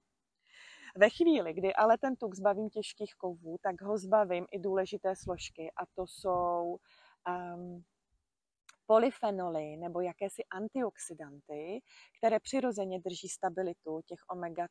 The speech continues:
tři mastných kyselin, eh, které velmi rychle oxidují. Takže pokud stáhnu, eh, těžké kovy, eh, z toho oleje, stáhnu i antioxidanty a potřebuji je tam dodat. Takže se dívám, aby ten rybí tuk,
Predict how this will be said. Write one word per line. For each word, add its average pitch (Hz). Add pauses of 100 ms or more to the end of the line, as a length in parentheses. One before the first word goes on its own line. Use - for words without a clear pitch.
tři 170 (100)
mastných 180
kyselin, 160 (560)
eh, 180 (120)
které 190
velmi 190
rychle 180
oxidují. 170 (420)
Takže 185
pokud 254
stáhnu, 208
eh, 202
těžké 190
kovy, 165 (500)
eh, 175
z -
toho 185
oleje, 170
stáhnu 196
i 196
antioxidanty 170
a -
potřebuji 185
je 175
tam 165
dodat. 160 (440)
Takže 202
se 226
dívám, 160
aby 269
ten 240
rybí 180
tuk, 147